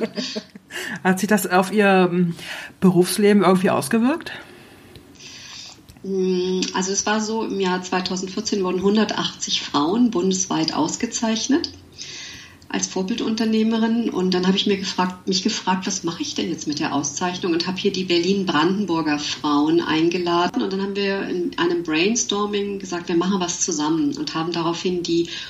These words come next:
Speaker 2: Unternehmerin-Safari ins Leben gerufen,
Speaker 1: Mhm.
Speaker 2: bei der sich Frauen die sich selbstständig machen wollen,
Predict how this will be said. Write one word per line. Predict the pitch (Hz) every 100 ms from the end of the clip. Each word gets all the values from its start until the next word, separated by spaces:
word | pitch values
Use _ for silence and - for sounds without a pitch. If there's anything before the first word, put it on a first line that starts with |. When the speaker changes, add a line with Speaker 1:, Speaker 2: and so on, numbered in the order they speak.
| - -
Speaker 2:
Unternehmerin-Safari | 180 165 165 196 165 143 131 - 151 143 147
ins | 135 -
Leben | 143 139 160
gerufen, | 175 175 160 277 302
Speaker 1:
Mhm. | - 160
Speaker 2:
bei | 165
der | 165 170
sich | 180 - - - -
Frauen | - 147 220 311 311 - - -
die |
sich | 190 175
selbstständig | 175 185 233 214 208
machen | 202 214 202
wollen, | 180 180 196 208